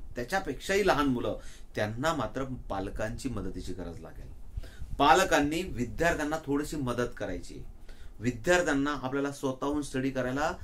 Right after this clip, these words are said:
प्रेरित करायचंय, म्हणून त्यांना थोडासा सपोर्टची गरज असते. आणि आपण हे लॉकडाऊनमध्ये, ऑनलाईनच्या मीडियामध्ये आपण हे सर्व शिकलेलं आहात आणि तुम्ही करतात. पण मी पुन्हा request करेल की लहान जे पिलं आहेत,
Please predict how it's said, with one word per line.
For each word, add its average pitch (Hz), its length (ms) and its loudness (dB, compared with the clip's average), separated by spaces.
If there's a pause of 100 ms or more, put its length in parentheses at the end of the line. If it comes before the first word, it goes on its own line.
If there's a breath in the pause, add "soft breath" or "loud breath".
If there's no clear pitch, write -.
(220 loud breath)
प्रेरित 165 360 8 (120)
करायचंय, 98 400 -2
म्हणून - 460 -4
त्यांना 127 220 -4
थोडासा 139 540 0
सपोर्टची 120 560 0
गरज 92 240 -6
असते. 82 260 -10 (280 loud breath)
आणि 107 140 -4
आपण 123 240 -4
हे 120 160 -4
लॉकडाऊनमध्ये, 107 600 -2
ऑनलाईनच्या 135 640 2
मीडियामध्ये 95 380 -6
आपण 107 140 -10
हे 107 80 -8
सर्व 120 260 -6
शिकलेलं 135 420 0
आहात 85 180 -4 (640 loud breath)
आणि 110 120 -2
तुम्ही 139 220 0
करतात. 143 520 6 (440 loud breath)
पण 117 80 0
मी 120 100 2
पुन्हा 127 380 4
request 135 360 0
करेल 123 300 -4
की 104 100 -6
लहान 127 320 0
जे 135 100 0
पिलं 107 240 -4
आहेत, - 120 -4